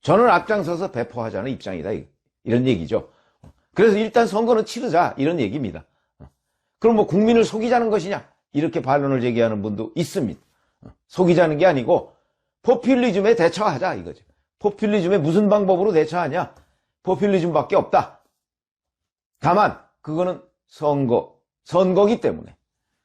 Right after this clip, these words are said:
그럼 선거가 끝나고서는 어떻게 하느냐? 선거가 끝나고서는 선거 끝난 뒤의 거서-, 나름대로의 망국 방지 대책을 세워야 한다. 이렇게 생각하는 겁니다.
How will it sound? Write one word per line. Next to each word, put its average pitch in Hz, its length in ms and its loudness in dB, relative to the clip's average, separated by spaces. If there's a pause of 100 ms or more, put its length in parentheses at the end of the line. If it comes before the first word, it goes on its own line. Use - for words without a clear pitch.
(140)
그럼 226 180 2
선거가 233 440 2
끝나고서는 220 480 4
어떻게 185 260 -2
하느냐? 160 420 -2 (380)
선거가 240 580 4
끝나고서는 214 680 0 (460)
선거 185 440 -2
끝난 175 360 0
뒤의 165 440 0 (260)
거서-, 143 340 -2
나름대로의 214 920 2 (240)
망국 190 580 -2
방지 147 400 -2
대책을 127 580 -8
세워야 120 460 0
한다. - 360 -6 (880)
이렇게 151 240 2
생각하는 160 380 0
겁니다. 120 260 -4